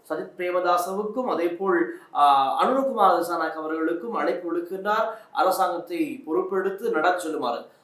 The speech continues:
ஆனால் அவர்கள் அன்று அவர்கள் பின்வாங்குகின்றார்கள். இதன் போதுதான், ஆ, அப்போது, ஆ, இருந்த ரணில் விக்ரமசிங்க அவர்களுக்கு ஜனாதிபதி கிடைக்கின்றது. ஆனால் இன்று ஜனாதிபதி ரணில் விக்ரமசிங்க அவர்கள் தொடர்ந்தும் போட்டியிலே,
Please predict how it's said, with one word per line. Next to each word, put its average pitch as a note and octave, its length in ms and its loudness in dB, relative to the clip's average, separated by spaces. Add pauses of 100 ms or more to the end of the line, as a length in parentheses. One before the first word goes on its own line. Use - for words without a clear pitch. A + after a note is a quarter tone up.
ஆனால் G#3+ 360 4
அவர்கள் G#3+ 720 -2
அன்று A#3+ 880 0
அவர்கள் G#3+ 440 0
பின்வாங்குகின்றார்கள். F#3+ 840 0
இதன் E3+ 300 -2
போதுதான், G#3 440 -2 (280)
ஆ, D#3 320 6
அப்போது, F#3 600 2
ஆ, C#3 280 -2
இருந்த F3 280 -2 (340)
ரணில் F3 300 0
விக்ரமசிங்க G3+ 520 -6
அவர்களுக்கு D3+ 460 -6
ஜனாதிபதி E3 440 -6
கிடைக்கின்றது. C#3+ 680 -8 (320)
ஆனால் A3+ 480 4
இன்று C4+ 540 -4 (300)
ஜனாதிபதி F#3+ 640 2
ரணில் E3+ 300 -2
விக்ரமசிங்க D#3+ 380 -10
அவர்கள் D#3+ 380 -4
தொடர்ந்தும் E3+ 400 -4
போட்டியிலே, D#3 680 -4